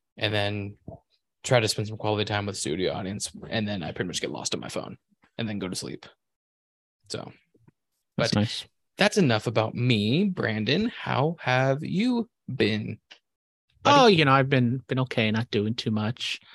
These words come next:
Speaker 2: Uh, let's see, Thanksgiving, went to my aunt's, uh, went four and one in gambling. It was a great day. Shout out the New York Giants,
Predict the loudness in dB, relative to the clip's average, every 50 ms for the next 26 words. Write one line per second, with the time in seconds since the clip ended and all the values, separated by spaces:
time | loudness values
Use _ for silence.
0 | -18 -18 -18 -18 -8 -2 0 2 2 2 2 0 0 -2 -4 0 2 2 2 2
1 | 2 2 4 6 6 6 6 6 4 4 2 -2 -6 -14 -10 -4 0 0 2 2
2 | 2 0 2 2 2 4 4 4 4 6 4 4 2 0 -4 -8 -10 -16 -20 -14
3 | -6 0 2 2 4 4 4 4 4 4 4 4 2 2 2 4 6 8 8 8
4 | 6 4 4 4 4 4 4 4 2 0 0 -2 0 0 0 0 0 0 2 2
5 | 2 0 -2 -4 -6 -2 4 6 6 6 6 4 4 4 6 6 4 4 4 2
6 | 2 2 0 0 0 0 0 -2 -4 -4 -2 -2 0 0 0 0 -2 -4 -6 -14
7 | -16